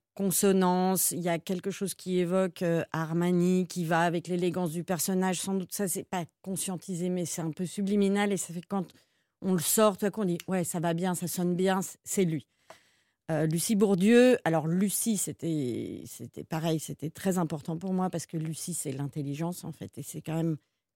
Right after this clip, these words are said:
comme ça que se définit ce personnage qui occupe cette position, euh, de juge d'instruction. C'était, c'était la chance dans cette saison, euh,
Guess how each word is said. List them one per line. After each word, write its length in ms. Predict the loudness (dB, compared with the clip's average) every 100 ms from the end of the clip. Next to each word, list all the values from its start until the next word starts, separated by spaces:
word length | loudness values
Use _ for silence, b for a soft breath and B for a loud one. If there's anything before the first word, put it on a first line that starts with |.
| -4
comme 220 | 0 0
ça 180 | 0 -2
que 140 | -4
se 160 | -8 -8
définit 580 | -4 -6 -4 -2 -2
ce 140 | -4 -12
personnage 640 | -16 -12 -8 -6 -6 -10 _ -10
qui 80 | -8
occupe 340 | -6 -2 0
cette 240 | 0 -4
position, 800 | -2 -2 -2 -4 -2 0 0 0
euh, 80 | 0
de 120 | -2
juge 200 | -4 -4
d'instruction. 640 | -4 -4 -4 -8 -4 -2 -2
C'était, 760 | -4 -8 -8 -10 -10 -12 -14 -14 -18 -20 _ _ -20 _
c'était 260 | -14 -8 -2
la 160 | 0
chance 400 | 0 2 2 0
dans 140 | -2 -6
cette 240 | -6 -8
saison, 680 | -4 -2 0 0 0 0 2
euh, 220 | 2 0